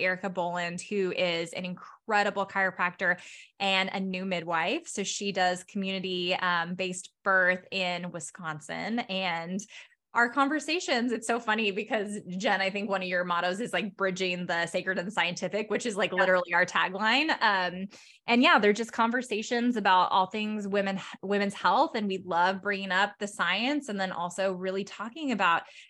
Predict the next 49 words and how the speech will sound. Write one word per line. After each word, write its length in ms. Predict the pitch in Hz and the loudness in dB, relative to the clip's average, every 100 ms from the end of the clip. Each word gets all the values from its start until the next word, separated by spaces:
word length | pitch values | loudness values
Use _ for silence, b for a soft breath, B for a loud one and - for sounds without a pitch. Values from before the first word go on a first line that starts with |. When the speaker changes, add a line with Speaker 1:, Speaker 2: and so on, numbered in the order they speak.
| B - | B -2
Speaker 1:
intuition 840 | 254 240 233 233 - 196 185 180 | -2 0 -2 -4 -2 0 0 -2
and, 380 | 175 180 180 180 B B - | -4 -6 -8 -12 B B -2
um, 560 | 202 185 175 175 165 - _ | 2 2 2 -2 -10 -14 _
and 240 | 214 202 | -4 -2
really 320 | 202 220 226 214 | -2 -2 -2 -4
tuning 400 | - 208 202 - | -4 -4 -4 -4
into 400 | 190 226 226 190 | -2 -2 -2 -2
the 140 | 180 | -2
sacred 480 | 175 170 202 214 185 | -2 -6 -4 -4 -4
to 120 | 196 | -4
make 480 | 190 185 180 180 - _ _ _ | -2 0 0 0 -8 _ _ _
choices 500 | - - 202 208 196 | -12 -4 -4 -4 -4
that 140 | 175 | -4
feel 240 | - 180 - | -4 -6 -4
best 400 | 165 160 - - - _ | -2 -2 -4 -10 -16 _
for 120 | 196 | -6
you 300 | 185 170 160 | -6 -4 -6
and 120 | 180 190 | -4 -6
your 80 | |
family. 600 | 156 - 156 170 240 339 381 | -8 -12 -10 -6 -4 -2 0
Um, 380 | - 196 170 170 | 2 4 2 0
so 140 | 165 185 | -8 0
that's, 520 | 208 262 - - - - | 2 2 -4 -14 -16 -10
that's 320 | 208 233 240 | -4 -4 -4
up 200 | 233 233 | -6 -4
there. 200 | 233 226 | -2 0
We're 120 | 208 | 4
on 140 | 208 208 | 4 2
Spotify 760 | - 185 196 190 185 190 190 | 0 0 2 2 2 4 2
and 100 | 170 | 0
I'm 240 | 151 147 151 | -8 -10 -14
sure 440 | - 160 160 160 | -10 -6 -6 -8
a 80 | 185 | -10
few 180 | 180 175 | -8 -8
other 200 | 165 170 | -6 -8
places. 640 | - 165 170 160 165 170 - | -8 -8 -6 -4 -4 -6 -2
Um, 240 | 175 160 | 0 0
and 100 | 170 | -2
we 40 | 180 | -4
have 80 | 180 | -4
a 20 | |
Speaker 2:
What's 100 | 277 | -4
the 100 | 240 | -6
name 20 | |
of 60 | 220 | -2
the 60 | |
Speaker 1:
Patreon. 480 | 247 277 277 254 262 | -2 -2 -2 -2 -6
Speaker 2:
podcast 180 | 277 - | -12 -10
again? 280 | 269 277 | -4 -4